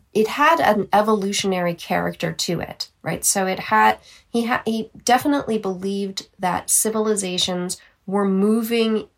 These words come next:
and evolving in particular directions. But as they were doing that, they were becoming more internally integrated, and the world was becoming more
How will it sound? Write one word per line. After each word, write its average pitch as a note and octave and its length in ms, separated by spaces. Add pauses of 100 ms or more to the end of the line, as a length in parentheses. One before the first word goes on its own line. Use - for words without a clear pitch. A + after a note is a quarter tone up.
and E3+ 360
evolving F#3 880
in E3+ 220
particular E3+ 680
directions. D#3 920 (380)
But G3+ 180
as B3+ 300
they C#4 140
were A#3+ 160
doing G#3+ 480
that, F3 320 (340)
they G3 100
were F#3+ 140
becoming G3 580
more F#3+ 520
internally A3+ 680
integrated, F3 760 (320)
and F#3+ 180
the F#3+ 100
world G#3+ 560
was E3+ 180
becoming D#3+ 600
more E3 540